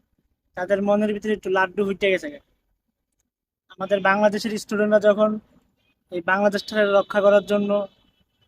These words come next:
বাংলাদেশটাকে যদি একটু ভালোভাবে চালানো যায়, বাংলাদেশের যে সমস্যাগুলা, ওই সমস্যাগুলো যাতে সমাধান করা যায়, বাংলাদেশে যেই যেই সমস্যাগুলো ছিল, ওই সমস্যা থেকে বাংলাদেশটাকে উদ্ধার করার জন্য একটা কি দিছিল?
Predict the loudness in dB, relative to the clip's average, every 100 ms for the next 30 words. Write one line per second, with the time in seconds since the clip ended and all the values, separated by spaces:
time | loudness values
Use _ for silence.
0 | -6 -2 0 -2 -2 -4 -2 -4 -6 -6
1 | -4 0 0 0 0 0 2 2 0 -2
2 | _ _ _ _ _ -10 -6 -6 -8 -8
3 | -4 -4 -4 -8 -6 0 0 2 0 0
4 | _ _ _ _ _ -16 -10 -6 -6 -4
5 | -2 -2 -2 -4 -4 -6 -2 -2 0 0
6 | 2 0 -6 _ _ _ _ _ _ -8
7 | -2 -2 -2 -2 0 -2 -2 -6 -4 -4
8 | -2 -2 -2 -4 -6 -6 _ _ _ _
9 | _ -20 -20 -20 -14 -10 -4 -4 -4 -6
10 | -6 -2 -2 -2 -6 -8 -8 -8 -8 0
11 | 0 4 0 2 0 0 0 -2 -2 _
12 | _ _ _ _ _ _ -12 -6 0 2
13 | 2